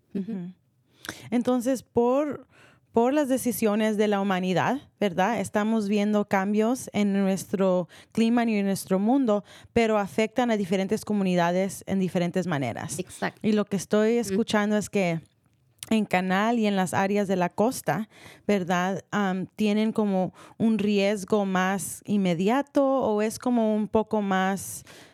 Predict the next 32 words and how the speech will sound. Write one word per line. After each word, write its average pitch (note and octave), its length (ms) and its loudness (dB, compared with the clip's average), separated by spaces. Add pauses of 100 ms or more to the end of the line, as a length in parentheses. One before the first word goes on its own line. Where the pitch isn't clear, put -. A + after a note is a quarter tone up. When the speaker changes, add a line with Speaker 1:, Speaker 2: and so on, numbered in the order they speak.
(120)
Speaker 2:
seria G#3+ 800 0
la F#3+ 180 -2
situación F#3 800 -2
del F#3 220 -2
clima. F3 440 -2
Speaker 1:
Sí, G#3+ 420 0
y B3+ 200 0
es D4 180 2
importante C4 520 0
lo C4 100 -4
que A3+ 100 -4
mencionas A3+ 540 -2
porque, A3+ 720 -4
em, F#3+ 380 4
ahí G3+ 220 0
estamos A3 360 -2
hablando G3 320 2
de F3 260 -4 (120)
justicia G3 440 -4
ambiental, E3+ 440 0 (160)
¿no? G3+ 80 -6 (240)
Speaker 2:
Ujú. E3 60 -10 (440)
Speaker 1:
Eh, G3 320 0
tú C4+ 140 -2
tienes C4 320 -2
comunidades G#3 1040 0
que G#3 100 -2
pueden A3+ 380 0
adaptarse G3+ 720 -2
de F3+ 320 2
una G3+ 240 2
manera F#3+ 520 2